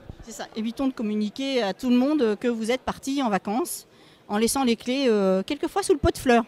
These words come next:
Alors ça paraît rigolo comme ça, mais certaines personnes le font encore, en laissant la clé sous le paillasson ou sous le pot de fleurs. Donc on évite de faire ce genre de choses, surtout quand sur les réseaux sociaux on a informé tout le monde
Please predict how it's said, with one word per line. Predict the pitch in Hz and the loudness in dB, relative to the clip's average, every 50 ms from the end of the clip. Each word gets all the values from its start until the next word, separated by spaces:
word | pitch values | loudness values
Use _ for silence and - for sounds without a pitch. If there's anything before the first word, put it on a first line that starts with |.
| - - - - - - - _ - | -4 -14 -20 -20 -20 -20 -20 _ -6
Alors | 170 190 220 226 | -2 -2 -2 -2
ça | - - - - 233 233 226 | -2 -2 0 2 2 2 2
paraît | - 247 240 247 254 254 247 | 0 0 0 2 2 2 2
rigolo | 247 254 233 247 262 269 320 381 | 2 2 2 4 4 4 2 2
comme | - 330 285 277 | 2 0 -2 0
ça, | - 285 311 381 453 - | 0 0 0 -2 -2 -4
mais | - 233 | -4 -2
certaines | - 247 226 - 240 226 | -2 -2 -2 -2 -2 -2
personnes | 240 226 - 392 415 330 | -2 -2 0 2 2 2
le | 302 | 2
font | 277 - 349 330 - | 2 0 -4 -4 -2
encore, | 285 311 - - 254 202 - - - - - - - | -2 -2 0 2 2 2 0 -4 -10 -20 -20 -10 -4
en | 226 | -2
laissant | 220 226 - 262 | -2 -2 0 -2
la | 247 226 | -2 -2
clé | - 302 349 | -2 -2 -2
sous | - - | -2 -2
le | 269 | -2
paillasson | - 285 262 254 247 262 - 294 302 330 320 - - | -2 -2 -2 -2 -4 -2 0 2 2 2 2 0 -2
ou | 311 330 330 | -2 -2 -2
sous | - 320 | -2 -4
le | 254 | -2
pot | - - 240 | 0 0 0
de | - | 2
fleurs. | - 277 302 | 0 0 0
Donc | - 240 208 233 | 0 0 0 0
on | 233 | 0
évite | 240 269 302 339 285 | 2 2 2 2 2
de | 277 - | 0 -2
faire | - 269 - | -2 -2 0
ce | - 233 | 0 0
genre | 233 254 240 | 0 0 0
de | 233 233 | 0 0
choses, | - - 320 370 - - - - - - | 0 0 -2 -2 -4 -8 -14 -20 -20 -14
surtout | - - 214 - 269 262 | -10 -10 -8 -6 -8 -6
quand | - 240 | -6 -8
sur | - - 208 196 | -8 -6 -6 -4
les | 202 | -4
réseaux | 202 202 190 196 180 | -2 -2 -2 -4 -4
sociaux | - 202 180 - 285 277 | -4 -6 -4 -4 -4 -4
on | 240 | -2
a | 202 | -2
informé | 196 - 208 202 202 185 | -4 -4 -4 -4 -4 -4
tout | - 202 | -2 -2
le | 196 | -2
monde | 233 277 311 | 0 0 -2